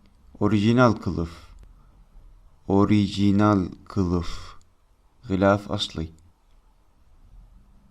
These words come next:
İkinci el. İkinci el. Müstamel. Paketle.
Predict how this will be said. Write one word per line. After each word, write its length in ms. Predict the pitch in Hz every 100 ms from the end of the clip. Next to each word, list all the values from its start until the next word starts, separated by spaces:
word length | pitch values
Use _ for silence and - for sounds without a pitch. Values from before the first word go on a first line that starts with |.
| _
İkinci 460 | - 104 127 127 127
el. 280 | 101 85 85 - - _ - - - - - - - - -
İkinci 880 | 98 95 107 107 107 107 101 107 107
el. 440 | - 87 85 76 - - - - - - - -
Müstamel. 580 | 95 - 131 92 73 73 - - - - - - - - - - - - - - - - - - - - - - - - - - - - - - - - - - - - -
Paketle. 600 | 110 - 117 - 95